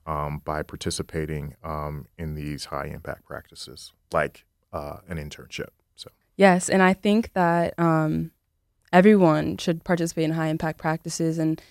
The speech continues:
Speaker 2: it's especially important that transfer students know what those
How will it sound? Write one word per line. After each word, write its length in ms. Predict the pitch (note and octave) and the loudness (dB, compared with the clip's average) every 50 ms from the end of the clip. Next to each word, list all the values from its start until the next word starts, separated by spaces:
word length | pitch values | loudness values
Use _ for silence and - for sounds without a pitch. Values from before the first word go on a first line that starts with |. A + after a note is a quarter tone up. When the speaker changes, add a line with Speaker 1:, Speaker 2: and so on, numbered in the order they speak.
| _ _ - | _ _ -8
Speaker 2:
it's 120 | - F#3+ | -2 0
especially 480 | G#3 F#3 - - F3 E3+ - - F#3+ F#3 | 0 0 2 2 2 2 2 2 2 4
important 500 | E3 D#3+ - - E3 E3 - E3 E3 - | 2 2 0 -2 -2 0 0 0 -2 -2
that 300 | - D#3 D#3 D3+ D#3 - | -2 -2 -2 -2 -4 -6
transfer 380 | - - - D3+ D3+ - - E3 | -10 -10 -8 -6 -6 -4 -4 -4
students 360 | - - D3+ D3+ D3+ - - | -4 -2 -2 -2 -2 -2 -2
know 240 | D#3 D3+ D3+ C#3+ C#3+ | 0 0 0 0 0
what 220 | D3 D3+ D3+ D3+ | 0 -2 -2 -2
those 220 | - D3 D3 D3 | -2 -2 -2 -2